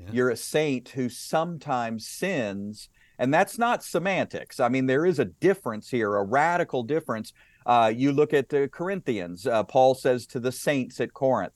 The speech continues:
Speaker 2: to the saints at Rome, to the saints at Galatia and Ephesus. He's addressing them as holy ones, set apart ones.
Speaker 1: Mm-hmm.
Speaker 2: Uh, he's saying, "Look, you've had a radical surgery.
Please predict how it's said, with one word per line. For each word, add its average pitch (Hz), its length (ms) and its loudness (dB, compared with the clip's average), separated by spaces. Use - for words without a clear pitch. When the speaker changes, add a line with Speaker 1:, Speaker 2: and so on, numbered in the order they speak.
Speaker 2:
to 135 120 0
the 127 120 0
saints 151 520 -4
at 123 140 -2
Rome, 120 420 0
to 123 120 -6
the 110 100 -6
saints 156 460 -6
at 131 120 -2
Galatia 117 680 -2
and 113 140 -2
Ephesus. 120 500 -4
He's 147 200 2
addressing 147 680 0
them 123 400 0
as 113 200 0
holy 160 480 0
ones, 139 720 -2
set 123 320 2
apart 143 460 0
ones. 131 600 -2
Speaker 1:
Mm-hmm. - 60 -20
Speaker 2:
Uh, 110 220 6
he's 131 280 -2
saying, 127 420 2
"Look, 143 280 0
you've 127 140 0
had 127 180 2
a 104 40 0
radical 135 720 -2
surgery. 107 840 -2